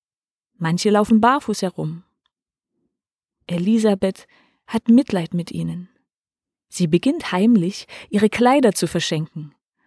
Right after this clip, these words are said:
oder die teuren Kleider zu verkaufen und das Geld den Armen zu geben.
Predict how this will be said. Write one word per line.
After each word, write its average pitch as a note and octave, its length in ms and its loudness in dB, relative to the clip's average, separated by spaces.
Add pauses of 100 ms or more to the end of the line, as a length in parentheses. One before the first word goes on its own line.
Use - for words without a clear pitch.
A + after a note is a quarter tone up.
(140)
oder F#3+ 200 4
die E3+ 120 -2
teuren B3+ 520 4
Kleider F3 340 0
zu - 120 -8
verkaufen C4 600 -6 (280)
und F3 100 -2
das - 200 -4
Geld G3+ 300 2
den A#3+ 160 2
Armen B3 320 4
zu - 160 -8
geben. D#3 460 -8